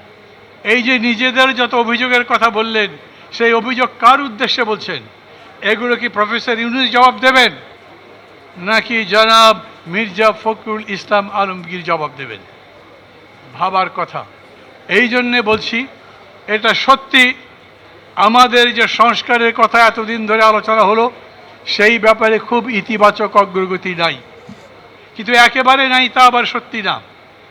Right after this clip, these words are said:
আমরা কিছু কিছু মৌলিক বিষয়েও ঐক্যবদ্ধ হতে পেরেছি। পাশাপাশি বসেছে দুইটা দল, একটা দল চায় ডিসেম্বরে ভোট, আর একটা জল-, দল চায় যত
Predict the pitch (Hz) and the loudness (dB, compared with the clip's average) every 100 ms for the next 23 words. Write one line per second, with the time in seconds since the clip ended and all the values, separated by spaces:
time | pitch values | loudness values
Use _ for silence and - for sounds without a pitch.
0 | - - - 202 220 240 226 - 262 294 | -20 -20 -4 -2 2 2 2 0 -4 -6
1 | 254 233 247 240 - - 165 202 262 285 | -8 -8 -8 -10 -12 -16 -4 0 2 2
2 | 285 208 233 - 247 233 233 - - 220 | 0 -2 -4 -2 0 -2 -6 -14 -4 -4
3 | - 220 196 190 170 170 180 151 160 147 | -2 -2 -2 -2 -6 -10 -10 -10 -10 -10
4 | 151 101 - - - - - - - 214 | -12 -18 -20 -20 -20 -20 -20 -20 -2 2
5 | 233 269 262 254 277 247 240 226 214 226 | 2 2 0 0 -2 -2 -2 -2 -4 -4
6 | 226 220 214 202 135 - - - - - | -4 -2 2 0 0 -10 -20 -20 -20 -6
7 | - 233 - 247 233 180 247 247 240 233 | 0 0 2 2 4 4 6 4 2 -2
8 | 180 220 254 247 262 262 233 277 269 - | -2 -2 -2 2 2 4 4 4 2 -10
9 | - - - 214 240 254 214 220 226 214 | -20 -14 0 2 2 0 -2 0 -2 -4
10 | 165 220 226 220 214 208 - 147 240 247 | 2 4 4 2 -2 -2 -12 2 4 4
11 | 269 | 2